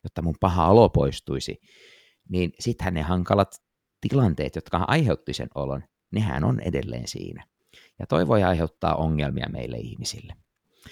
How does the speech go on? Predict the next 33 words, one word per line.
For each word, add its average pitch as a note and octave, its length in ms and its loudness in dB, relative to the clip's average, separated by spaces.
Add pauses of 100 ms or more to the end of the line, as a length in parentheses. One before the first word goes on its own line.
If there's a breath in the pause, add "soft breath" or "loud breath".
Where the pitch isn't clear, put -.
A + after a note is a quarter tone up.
(220 loud breath)
Niin G2+ 100 2
se E3+ 120 4
on D3+ 100 4
vaan, A#2+ 280 2 (140)
se F#3+ 140 -2
on F3+ 60 2
vaan E3 160 4
hyvä D#3 160 2
pitää C#3 280 0
mielessä. F2 560 2 (220)
Ja G2 260 2 (400 loud breath)
joitakin F#3+ 420 4
tutkimuksia A2 580 -2
on F#2 80 0
tullut, A2 360 0
että, D2 300 -2 (220)
jotka F#2 340 -8 (200)
vähän G2 200 -2
viittaa F#2 380 -2
siihen, D2+ 320 -4
että C#2 200 -8
jos - 260 -4 (420 loud breath)
just - 160 -4
hankalina G#2+ 480 2
hetkinä E2 440 -2
esimerkiksi, D#2+ 540 -4
jos - 160 -8
on D#2 60 -6
sosiaalisia D#2+ 600 -2
ristiriitoja, D#2 600 -6
että D#2 120 -8
jos D#2 120 -8
liikaa F2+ 440 0